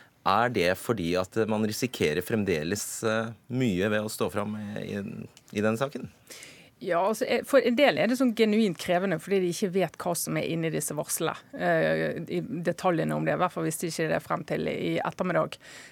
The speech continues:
Speaker 2: Eh, og da, eh, for en del av de, og det, i, på å si Giske-leiren, så mener en del der at dette handler om bagateller som er blitt blåst opp og gjort store og satt inn i en metoo-kontekst. Alt dette startet natten etter valget.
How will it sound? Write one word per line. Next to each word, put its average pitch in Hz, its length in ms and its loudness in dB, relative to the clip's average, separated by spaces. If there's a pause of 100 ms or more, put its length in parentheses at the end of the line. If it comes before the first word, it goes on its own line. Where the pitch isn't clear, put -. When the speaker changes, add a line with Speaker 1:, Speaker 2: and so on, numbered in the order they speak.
Speaker 2:
Eh, 180 320 4
og 196 160 0
da, 247 140 4 (180)
eh, 160 320 6
for 208 140 -2
en 208 80 2
del 240 180 4
av 170 80 4
de, 277 140 2 (320)
og 160 260 -4
det, 254 220 2
i, 202 260 -2 (240)
på 226 100 -2
å 220 60 2
si 208 140 2
Giske-leiren, 185 880 2
så - 180 0
mener 247 460 4
en 208 100 2
del 202 160 4
der 247 240 4
at - 180 -2
dette 220 300 0
handler 196 300 0
om 180 120 0
bagateller 285 720 2 (380)
som 220 280 2
er 196 120 0
blitt 185 340 -2
blåst 208 400 2
opp 320 220 2
og 185 100 0
gjort 226 240 0
store 233 440 2
og 208 80 0
satt - 360 -2
inn 226 160 4
i 180 80 2
en 185 120 2
metoo-kontekst. 196 920 0 (260)
Alt 233 160 2
dette 202 220 2
startet - 720 0
natten 147 320 2
etter - 180 -2
valget. 208 460 2